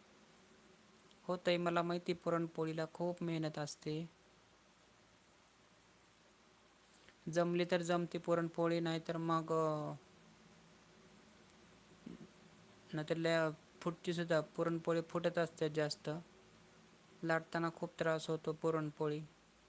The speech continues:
नाही जर जमली तर मग अवघड होतं. पुरण तर, पुरण, पुरणाचं प्रमाण हे सम-, कळलं तर उपयोग, नाहीतर मग अवघड आहे.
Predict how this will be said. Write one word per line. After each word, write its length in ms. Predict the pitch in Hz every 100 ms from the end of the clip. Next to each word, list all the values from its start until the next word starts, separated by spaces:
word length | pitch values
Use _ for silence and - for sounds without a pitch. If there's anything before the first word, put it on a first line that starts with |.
| - - - - 160
नाही 240 | 156 165
जर 120 | 170
जमली 380 | 165 170 165 165 160
तर 80 | 165
मग 280 | 160 165 160
अवघड 380 | 160 156 165 160
होतं. 240 | 160 143 - - - - - - - - - -
पुरण 280 | 170 175 165
तर, 200 | 175 170 175 - - - -
पुरण, 480 | 165 165 165 165 160
पुरणाचं 580 | - 175 165 165 165 165
प्रमाण 500 | 170 170 165 165 160
हे 160 | 165 165 - - - -
सम-, 380 | - 165 160 165 - - - - -
कळलं 280 | - 165 165 165
तर 100 | 170
उपयोग, 420 | 170 170 160 147 143
नाहीतर 320 | 151 156 160
मग 180 | 160 160
अवघड 380 | 156 147 147
आहे. 160 | 143 139